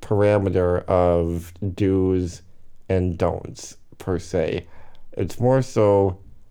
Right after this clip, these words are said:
how can we adjust to the relationship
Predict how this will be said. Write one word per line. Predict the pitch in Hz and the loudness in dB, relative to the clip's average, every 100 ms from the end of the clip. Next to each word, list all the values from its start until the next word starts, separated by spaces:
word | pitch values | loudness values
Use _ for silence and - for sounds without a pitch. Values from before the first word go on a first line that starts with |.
| - | -20
how | - 104 107 | -4 2 2
can | - 104 98 | 2 0 2
we | 98 95 95 87 - - - - - - | 2 2 2 0 -6 -20 -20 -20 -20 -4
adjust | 95 85 107 101 92 - - - | -4 0 2 4 2 -8 -14 -12
to | 98 | -4
the | 92 | -2
relationship | 87 87 87 87 - 90 82 - 87 85 | 2 2 2 0 -4 -6 -6 -4 -4 -4